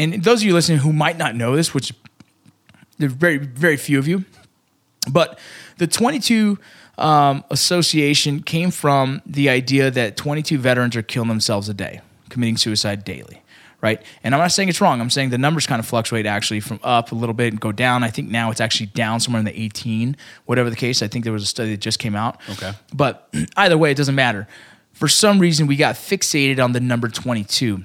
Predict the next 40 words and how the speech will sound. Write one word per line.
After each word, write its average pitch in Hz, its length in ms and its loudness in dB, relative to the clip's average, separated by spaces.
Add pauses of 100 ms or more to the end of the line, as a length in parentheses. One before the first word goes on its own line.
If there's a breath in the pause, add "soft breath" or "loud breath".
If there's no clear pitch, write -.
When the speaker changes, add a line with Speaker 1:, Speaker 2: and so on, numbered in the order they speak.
(240)
Speaker 1:
And 151 160 0
this 196 160 2
was 180 120 -2
probably, 170 480 2
man, 139 420 -4
I 143 120 -2
can 147 160 -6
say, 131 500 0 (880 loud breath)
uh, 110 440 -12 (580)
two 165 120 -8
thousand 139 220 0
thirteen-ish, 139 540 -4
I 131 60 -4
think 131 160 -6
is 117 120 -6
where 127 120 -2
it 113 40 -6
really 127 280 -2
started 127 260 -4
coming 135 240 -6
into 131 180 -4
play. 131 340 -2 (360 loud breath)
So, - 200 -4
something 131 320 -4
like 123 220 -2
that 113 180 -2
was 113 160 -4
where 123 200 0
I 113 40 2
really 120 280 0
started 120 240 -2
hearing 113 200 -2
a 98 60 -6
lot 101 280 -8
about 92 360 -8
it, 131 180 -8 (340 loud breath)
a 120 40 0
lot 120 220 2
more 127 120 0
twenty-two. 123 500 -2